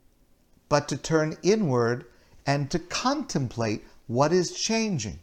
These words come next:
To contemplate how we had been slaves and now we are free to embrace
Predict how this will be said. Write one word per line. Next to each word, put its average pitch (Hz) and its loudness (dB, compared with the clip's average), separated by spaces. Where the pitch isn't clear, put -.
To 185 4
contemplate 180 2
how 180 12
we 180 6
had 202 4
been 208 4
slaves 170 6
and 160 4
now 208 12
we 196 8
are 175 12
free 220 2
to 226 6
embrace 196 8